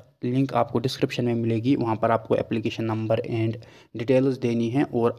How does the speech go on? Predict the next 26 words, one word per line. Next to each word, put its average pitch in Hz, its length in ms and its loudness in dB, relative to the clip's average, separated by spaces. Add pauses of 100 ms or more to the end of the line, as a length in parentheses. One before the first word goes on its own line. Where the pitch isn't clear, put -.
आपको 120 320 0
पता 113 280 2
चलेगा 110 420 -2
कि - 180 0
आपका - 840 -6
एग्ज़ाम 120 440 0 (140)
किस 160 220 2 (140)
सिटी 131 480 0
में 127 160 4 (140)
होगा। 110 280 4 (340)
सपोज 135 400 0 (240)
वहाँ 123 260 -4
पर 127 100 0
श्रीनगर 135 540 4
सिटी - 480 2
आ 117 180 4
सकता 110 360 -2
है, 123 140 0
इसका 123 220 -2
मतलब 113 240 0
श्रीनगर 117 440 2
सिटी - 260 -6
में 113 140 -2
आपका 113 360 -2
एग्ज़ाम 117 300 0
होगा, 117 340 0